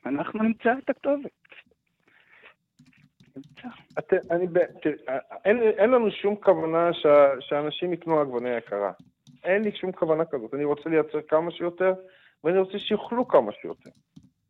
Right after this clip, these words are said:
Speaker 2: זו המטרה שלי. זה... אני לא רוצה שיקנו עגבנייה, אבל אני לא
Speaker 1: אלא מיכה, מיכה, דיברנו על זה שם,
Speaker 2: תוריד
Speaker 1: ואמרנו,
Speaker 2: לנו,
Speaker 1: תמיד
Speaker 2: נוריד
Speaker 1: יש מה
Speaker 2: לנו,
Speaker 1: לעשות. אז אנחנו,
Speaker 2: נוריד
Speaker 1: אם
Speaker 2: את
Speaker 1: נוח-,
Speaker 2: התשומות שלנו.
Speaker 1: נוריד את
Speaker 2: זה דברים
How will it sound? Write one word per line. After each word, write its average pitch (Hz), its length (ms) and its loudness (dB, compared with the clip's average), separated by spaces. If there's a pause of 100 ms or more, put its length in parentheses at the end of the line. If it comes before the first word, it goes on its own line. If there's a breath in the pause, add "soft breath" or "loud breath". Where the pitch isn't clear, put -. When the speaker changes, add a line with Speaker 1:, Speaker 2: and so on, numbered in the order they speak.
(460)
Speaker 2:
זו 220 140 0
המטרה 240 440 4
שלי. - 320 -12
זה... 160 380 2 (360)
אני 147 100 -2
לא 180 100 4
רוצה 226 200 0
שיקנו 165 320 -8
עגבנייה, 110 360 -6
אבל 135 140 0
אני 143 120 -2
לא 180 160 6
Speaker 1:
אלא 160 140 4
מיכה, 220 340 2
מיכה, 196 260 2
דיברנו 175 440 0
על 202 140 -2
זה 190 140 -2
שם, - 160 2
Speaker 2:
תוריד 190 320 8
Speaker 1:
ואמרנו, 160 480 2 (140)
Speaker 2:
לנו, 180 140 6
Speaker 1:
תמיד 196 220 10
Speaker 2:
נוריד 214 300 6
Speaker 1:
יש 214 80 8
מה 208 160 8
Speaker 2:
לנו, 220 260 4
Speaker 1:
לעשות. 156 180 -2 (680 soft breath)
אז 156 100 0 (120)
אנחנו, 202 280 6
Speaker 2:
נוריד 208 420 6
Speaker 1:
אם 208 120 8
Speaker 2:
את 214 40 6
Speaker 1:
נוח-, 214 140 4
Speaker 2:
התשומות 285 380 2
שלנו. 196 420 -4 (460)
Speaker 1:
נוריד 196 360 4
את 185 80 -4
Speaker 2:
זה 190 60 6
דברים 190 60 4